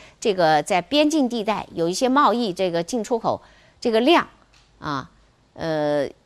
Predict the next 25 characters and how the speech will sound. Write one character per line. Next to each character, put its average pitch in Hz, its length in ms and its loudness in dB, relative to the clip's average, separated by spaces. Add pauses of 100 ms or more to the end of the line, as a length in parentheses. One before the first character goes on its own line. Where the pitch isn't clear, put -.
(480)
它 - 220 4
有， 175 200 4
有 175 240 4
的 196 120 4
夹 269 220 4
杂 208 220 2
在 233 160 4
里 160 140 -2
边 135 180 -4
儿 120 160 -6
啊， 147 100 -6
有 160 200 -2
的 180 120 2
是 214 280 0
这 196 160 0
个 156 280 4 (400)
走 143 180 -2
私 269 240 -2
在， 185 320 0
走 139 260 -6
私 269 220 -4
了 277 120 0
一 156 80 0
部 160 200 -8
分， 139 180 -10